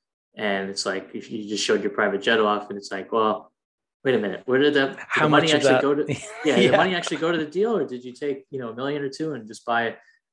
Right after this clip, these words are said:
Speaker 1: or at least start, you know, a lease on a jet? Um, so I don't know, even if it, even if I did buy a jet, I wouldn't, I wouldn't tell anybody, <laughs> you
Speaker 2: Yeah,
Speaker 1: know?
Speaker 2: yeah, yeah. <laughs> You
Speaker 1: Or I,
Speaker 2: don't
Speaker 1: or I
Speaker 2: know.
Speaker 1: wouldn't show, I wouldn't put it out there. Um, I know it's,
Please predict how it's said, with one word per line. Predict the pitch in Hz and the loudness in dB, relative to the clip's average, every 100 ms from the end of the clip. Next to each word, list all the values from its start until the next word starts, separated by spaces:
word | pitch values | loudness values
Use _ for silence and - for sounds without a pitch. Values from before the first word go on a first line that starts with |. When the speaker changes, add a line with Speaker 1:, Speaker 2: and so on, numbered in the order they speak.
| - | -6
Speaker 1:
or | 117 | 0
at | 110 | 4
least | 127 135 - | 4 2 -2
start, | - 127 151 - | -2 0 0 -4
you | 131 | -8
know, | 110 | -4
a | 104 | 0
lease | 120 127 120 | 0 0 -2
on | 104 | -6
a | |
jet? | 104 123 143 - - | -2 0 0 -2 -8
Um, | 110 104 98 95 _ - - _ | -2 0 -2 -6 _ -20 -20 _
so | - - 117 110 110 | -10 -2 0 0 0
I | 127 | 2
don't | 127 104 | 2 0
know, | 101 139 | -4 -4
even | 143 151 | -2 -2
if | 147 - | 0 -2
it, | - - _ | -4 -12 _
even | 170 185 | -2 0
if | 165 | 0
I | |
did | 139 147 147 | -2 -2 -4
buy | 139 151 | -2 0
a | 147 | -2
jet, | 156 165 | -2 -2
I | 127 | -2
wouldn't, | 117 123 117 113 _ - | -4 -6 -8 -16 _ -6
I | |
wouldn't | - 151 | -4 -4
tell | - 120 | -6 -6
anybody, | 110 98 92 - - | -6 -10 -12 -16 -20
<laughs> | _ - | _ 0
you | 214 | 2
Speaker 2:
Yeah, | 254 | 4
Speaker 1:
know? | 240 202 202 | 2 0 -2
Speaker 2:
yeah, | 190 | -2
yeah. | - | 4
<laughs> | |
You | - | 8
Speaker 1:
Or | - | 8
I, | |
Speaker 2:
don't | 190 151 | 8 8
Speaker 1:
or | |
I | 131 | 6
Speaker 2:
know. | |
Speaker 1:
wouldn't | 143 139 120 | 6 4 2
show, | - 147 | 2 4
I | 131 | 4
wouldn't | 135 - - | 4 2 -2
put | 123 | -4
it | |
out | 117 113 | -4 -8
there. | 101 95 _ _ _ - | -12 -14 _ _ _ -4
Um, | 110 104 98 98 _ | 0 2 0 -6 _
I | 120 | -2
know | 113 | 0
it's, | 101 - - | 0 -4 -14